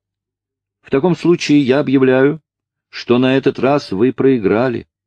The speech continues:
объявила мисс Темпл. «Заплатите ещё шиллинг и стреляйте снова, если только Брам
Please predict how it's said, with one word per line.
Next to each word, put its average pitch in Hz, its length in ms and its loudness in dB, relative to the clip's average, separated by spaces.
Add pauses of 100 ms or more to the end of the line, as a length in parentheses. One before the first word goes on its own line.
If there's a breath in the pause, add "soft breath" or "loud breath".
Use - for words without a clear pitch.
(180)
объявила 73 560 -6
мисс - 380 -10
Темпл. 64 380 -12 (380 soft breath)
«Заплатите 180 640 -2
ещё 175 340 0
шиллинг 76 600 -6 (220)
и - 140 -2
стреляйте 113 600 0
снова, 175 380 -2
если 78 320 -4
только - 320 -2
Брам 110 460 -2